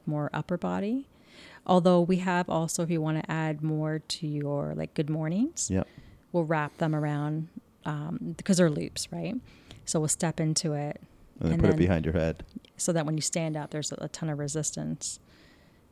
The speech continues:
Speaker 1: And our set of bands come in packs of four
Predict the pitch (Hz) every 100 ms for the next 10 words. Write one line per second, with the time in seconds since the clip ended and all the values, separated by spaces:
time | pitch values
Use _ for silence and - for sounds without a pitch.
0 | _ - 165 160 151 151 151 - 160 165
1 | 165 - 156 147 143 147 143 147 - -
2 | 151 151 - 147 143 - 151 - 160 151
3 | 147